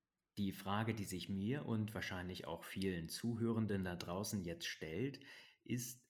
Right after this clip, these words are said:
natürlich die Frage, wie erkenne ich denn jetzt, was zum Beispiel meine Kollegin oder mein Kollege für ein Farbtyp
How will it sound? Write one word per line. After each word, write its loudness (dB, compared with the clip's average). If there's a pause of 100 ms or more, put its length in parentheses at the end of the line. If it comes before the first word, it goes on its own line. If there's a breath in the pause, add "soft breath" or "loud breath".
natürlich 0
die -6
Frage, -4
wie -4
erkenne -2
ich -4
denn 2
jetzt, -4
was -6
zum 0
Beispiel 0
meine 0
Kollegin 0
oder -4
mein -6
Kollege -4
für -6
ein -8
Farbtyp -8